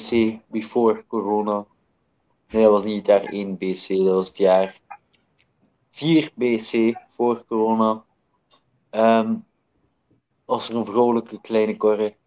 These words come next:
En die jongen was toen natuurlijk ook in vier B C, was ik ook nog maar, eh, een Lucky van zeventien jaar,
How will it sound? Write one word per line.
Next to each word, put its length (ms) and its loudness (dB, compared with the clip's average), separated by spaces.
En 280 -2
die 120 0
jongen 240 2
was 260 -2
toen 180 -8
natuurlijk 520 -6
ook 360 -8
in 340 -8
vier 420 0
B 20 -20
C, 260 -2
was 220 4
ik 180 -2
ook 120 -4
nog 180 -6
maar, 320 2
eh, 320 -2
een 460 -6
Lucky 300 -2
van 260 -2
zeventien 560 -6
jaar, 420 -2